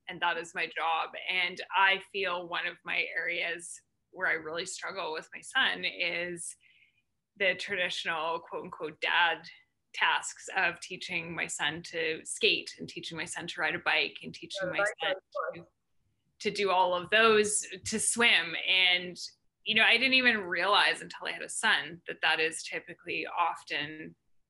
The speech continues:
Speaker 1: given to the males to do those activities. I have an ex-boyfriend who I distinctively remember was teaching my son to climb a tree. And he looked at me and said, "Why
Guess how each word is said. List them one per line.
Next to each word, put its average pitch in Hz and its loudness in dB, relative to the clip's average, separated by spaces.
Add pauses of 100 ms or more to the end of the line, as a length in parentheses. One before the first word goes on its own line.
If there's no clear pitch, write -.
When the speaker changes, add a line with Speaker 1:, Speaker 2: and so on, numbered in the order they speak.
(320)
Speaker 1:
given 151 -4
to - -16
the 160 -4
males 165 -2
to 185 -12
do 160 -10
those 147 -8
activities. - -6 (640)
I 185 8 (100)
have 185 4
an 180 2
ex-boyfriend 180 0
who 175 -2
I 160 2 (340)
distinctively 170 -6
remember 156 -4
was 139 -6
teaching 160 -10
my 151 -6
son 156 -6
to - -14
climb 160 -10
a 165 -8
tree. 202 0
And 185 -8
he 180 -10
looked 220 -6
at 160 -6
me 160 -4
and 170 -8
said, - -6 (760)
"Why 202 6